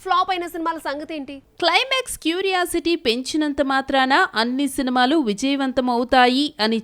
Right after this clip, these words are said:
Speaker 2: చెప్పడానికి లేదు. రెండున్నర గంటల సేపు throughout ప్రేక్షకుణ్ణి కాన్సెప్ట్లోకి తీసుకెళ్లి కూర్చోబెట్టిన కథాంశాలు మాత్రమే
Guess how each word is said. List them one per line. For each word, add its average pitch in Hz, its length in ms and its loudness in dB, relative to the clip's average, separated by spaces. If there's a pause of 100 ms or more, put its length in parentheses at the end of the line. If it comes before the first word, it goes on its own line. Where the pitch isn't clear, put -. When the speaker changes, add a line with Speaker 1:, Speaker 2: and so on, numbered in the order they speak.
Speaker 2:
చెప్పడానికి 240 540 0
లేదు. 214 300 2 (240)
రెండున్నర 392 540 4 (120)
గంటల 269 300 2
సేపు 254 380 2 (240)
throughout 285 520 4
ప్రేక్షకుణ్ణి 294 840 0
కాన్సెప్ట్లోకి 269 840 0
తీసుకెళ్లి 262 680 0
కూర్చోబెట్టిన 240 760 0
కథాంశాలు 220 720 0
మాత్రమే 214 560 0